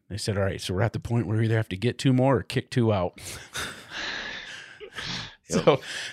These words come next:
Speaker 1: oh yeah, and then it was like, "If we're gonna get a driver, can we at least get one we like?"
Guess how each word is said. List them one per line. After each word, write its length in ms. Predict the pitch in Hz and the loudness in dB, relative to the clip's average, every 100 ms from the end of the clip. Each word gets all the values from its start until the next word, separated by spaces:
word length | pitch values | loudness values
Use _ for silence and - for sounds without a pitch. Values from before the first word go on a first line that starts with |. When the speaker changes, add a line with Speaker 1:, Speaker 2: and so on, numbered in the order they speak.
| - | 6
Speaker 1:
oh 120 | 196 | 8
yeah, 240 | 185 156 | 10 8
and 160 | 117 160 | 8 6
then 180 | 208 220 | 8 8
it 40 | |
was 160 | 196 185 | 8 8
like, 180 | 165 139 | 6 6
"If 140 | 131 | 4
we're 80 | 165 | 4
gonna 200 | 175 185 | 4 6
get 140 | 165 | 4
a 60 | 135 | 4
driver, 420 | 120 143 143 127 | 4 6 6 4
can 220 | 117 170 | 6 6
we 80 | 147 | 6
at 60 | 143 | 6
least 200 | 147 139 | 4 4
get 140 | 139 | 2
one 180 | 131 139 | 4 4
we 100 | 123 | 4
like?" 440 | 107 101 160 165 | 2 2 2 0